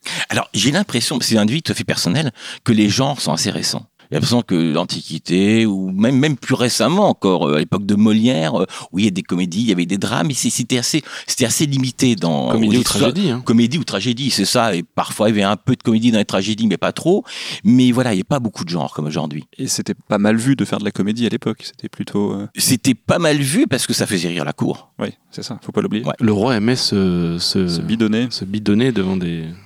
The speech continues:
Speaker 1: Tout à
Speaker 2: des
Speaker 1: fait.
Speaker 2: tartes à la crème.
Speaker 1: <laughs> Tout, tout, tout à, tout à fait. Et puis, ce qu'il aimait bien, c'était, c'était de voir que tout le monde riait autour de lui. Donc, il avait fait les bons choix.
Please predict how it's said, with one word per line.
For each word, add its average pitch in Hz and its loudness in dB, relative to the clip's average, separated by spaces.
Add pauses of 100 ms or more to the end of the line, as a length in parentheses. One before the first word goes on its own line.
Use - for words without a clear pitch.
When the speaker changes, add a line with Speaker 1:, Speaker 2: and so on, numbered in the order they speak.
(140)
Speaker 1:
Tout - 0
à 82 0
Speaker 2:
des 110 2
Speaker 1:
fait. 87 2
Speaker 2:
tartes 120 0
à 120 2
la 107 2
crème. 127 -2 (240)
Speaker 1:
<laughs> - -6
Tout, 143 2
tout, - 0
tout - -2
à, - 0
tout - -12
à 76 0
fait. 90 0
Et 78 0
puis, 62 -4
ce - -8
qu'il 73 -2
aimait 73 0
bien, 95 2
c'était, - -8 (260)
c'était 80 -8
de 82 -4
voir 90 0
que 85 -4
tout - -8
le 95 0
monde 92 2
riait 90 0
autour 85 -2
de 101 4
lui. 135 0
Donc, 87 -4
il - -4
avait 71 0
fait - -4
les 80 0
bons 85 0
choix. 135 2